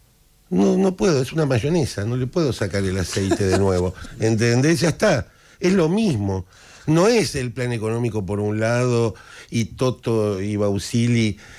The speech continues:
Speaker 1: eh, eh, eh, y del otro lado, eh, eh, eh, la, la, la barbarie. No, este, se, se, te mezclaste ahí. Una vez un, un, un,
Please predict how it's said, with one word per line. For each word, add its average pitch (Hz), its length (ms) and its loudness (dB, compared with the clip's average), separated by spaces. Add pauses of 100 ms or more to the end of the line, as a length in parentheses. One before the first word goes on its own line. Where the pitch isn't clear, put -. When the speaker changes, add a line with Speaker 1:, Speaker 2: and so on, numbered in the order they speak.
(140)
Speaker 1:
eh, 101 300 0
eh, 98 260 -2
eh, 92 500 2 (280)
y 123 140 4
del 117 220 4
otro 120 380 2
lado, 117 800 2
eh, 95 60 -6 (100)
eh, 98 320 -4
eh, 92 640 -2
la, 87 320 2
la, 87 420 0
la 92 140 2
barbarie. 82 680 0 (640)
No, 208 260 2
este, 190 280 -2
se, 175 140 0
se, - 140 -8
te 160 160 0
mezclaste 185 500 0
ahí. 196 380 0 (380)
Una 175 260 2
vez 214 300 0
un, 165 180 -4
un, 165 420 0
un, 147 260 0